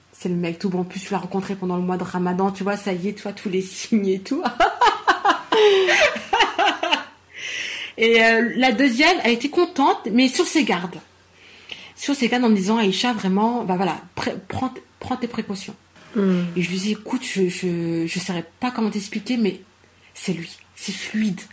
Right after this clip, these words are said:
Speaker 1: Tout est fluide avec lui. Quand on discute, c'est fluide. Euh,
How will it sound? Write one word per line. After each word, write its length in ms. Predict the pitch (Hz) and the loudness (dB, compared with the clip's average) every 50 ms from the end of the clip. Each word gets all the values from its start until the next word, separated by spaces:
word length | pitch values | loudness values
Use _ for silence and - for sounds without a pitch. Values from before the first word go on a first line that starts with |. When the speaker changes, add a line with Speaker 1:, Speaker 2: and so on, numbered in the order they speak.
| - - _ - | -20 -20 _ -8
Speaker 1:
Tout 200 | - 233 - 220 | -6 -2 -2 -2
est 40 | |
fluide 300 | 208 - - - 226 190 | -2 -2 -4 -4 -4 -4
avec 200 | 202 190 190 190 | -2 -2 -2 -2
lui. 80 | 190 185 | -4 -6
Quand 180 | - 202 196 196 | -8 -8 -6 -4
on 80 | 190 | -4
discute, 380 | 175 190 214 - - - - - | -4 -4 -4 -6 -6 -10 -12 -14
c'est 160 | - - - | -12 -10 -10
fluide. 480 | 185 - - - 220 220 226 190 - 170 - - - - - - - - - - - | -10 -10 -8 -6 -4 -2 -2 -2 -4 -8 -12 -14 -16 -14 -12 -12 -12 -14 -14 -10 -4
Euh, 460 | 190 196 190 190 190 190 190 190 196 | -2 0 2 2 2 2 2 2 0